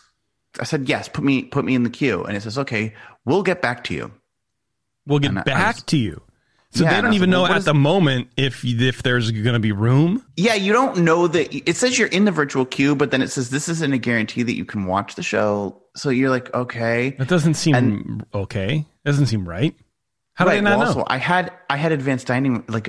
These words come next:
Speaker 1: I had a dining reservation at seven. So I'm like, "I don't know. I might not be in time to get there for this." 'Cause you have to, then it says, "Show up seventy-five minutes, starting seventy-five minutes from when your boarding group is called."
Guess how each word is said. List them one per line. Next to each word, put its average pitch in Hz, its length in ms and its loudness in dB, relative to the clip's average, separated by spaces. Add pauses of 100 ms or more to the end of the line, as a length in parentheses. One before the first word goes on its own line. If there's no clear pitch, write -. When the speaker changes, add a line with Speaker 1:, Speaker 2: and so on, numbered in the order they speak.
Speaker 1:
I 113 60 0
had 123 140 -2
a 107 40 -4
dining 110 320 0
reservation 90 480 -6
at - 120 -8
seven. 92 500 -6
So 101 400 -4
I'm 113 100 -2
like, 110 220 -6
"I - 20 -10
don't 143 140 -6
know. 117 80 -4
I 110 100 -4
might 117 220 -4 (180)
not - 240 -6
be 110 160 -2
in 110 100 -2
time 113 440 -4
to 98 260 -14 (480)
get 117 200 -4
there 120 180 0
for 107 240 -4
this." 113 520 -2 (600)
'Cause 110 160 -2
you 117 80 2
have 110 100 -4
to, 101 80 -6
then 110 200 -2
it - 40 -4
says, 104 140 -4
"Show 156 320 2
up 156 420 0
seventy-five 147 540 0
minutes, 117 340 2
starting 143 300 0
seventy-five 131 560 -2
minutes 110 320 -2
from 113 320 -2
when 113 160 2
your 104 140 -2
boarding 104 440 -4
group 101 240 -6
is 90 140 -10
called." 90 500 -2